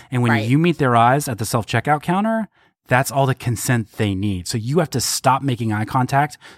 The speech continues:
Speaker 1: with these conspiracy theorist people, um, because when they see that, they're basically,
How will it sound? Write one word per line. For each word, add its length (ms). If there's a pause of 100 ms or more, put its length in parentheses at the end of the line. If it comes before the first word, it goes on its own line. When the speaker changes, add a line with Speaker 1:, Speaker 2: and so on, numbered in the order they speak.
Speaker 1:
with 80
these 140
conspiracy 420
theorist 240
people, 460 (340)
um, 420
because 640
when 100
they 80
see 240
that, 300
they're 140
basically, 580